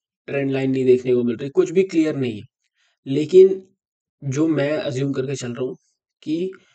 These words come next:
अगर हम इस बेस को पॉप करते हैं, ठीक है, ये एक अच्छा, एक पूरा बॉक्स बना हुआ है, अगर हम इस बॉक्स को पॉप करते हैं, तो हमारे को एक अच्छी रैली देखने को मिल सकती है।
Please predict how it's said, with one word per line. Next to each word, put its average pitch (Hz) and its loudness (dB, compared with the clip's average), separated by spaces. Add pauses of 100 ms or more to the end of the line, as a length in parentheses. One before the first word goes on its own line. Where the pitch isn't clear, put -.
(280)
अगर 156 -4
हम 185 -2
इस 160 0
बेस 139 -2
को 180 -2
पॉप 127 -4 (140)
करते 123 -8
हैं, 107 -12 (320)
ठीक 127 2
है, 135 0
ये 135 -2
एक 143 -8
अच्छा, - -8 (360)
एक - -18 (220)
पूरा 143 -2
बॉक्स 127 -6
बना 123 -6
हुआ 120 -6
है, 147 -16 (720)
अगर 147 -2
हम 190 2
इस 165 -4
बॉक्स 139 -2
को 165 -4
पॉप 127 -2
करते 117 -8
हैं, 110 -14 (1200)
तो 226 2
हमारे 147 -2
को 151 -2
एक 156 -6
अच्छी - -2
रैली 131 0
देखने 123 0
को 139 -8 (300)
मिल 131 -4
सकती 120 -12
है। 120 -16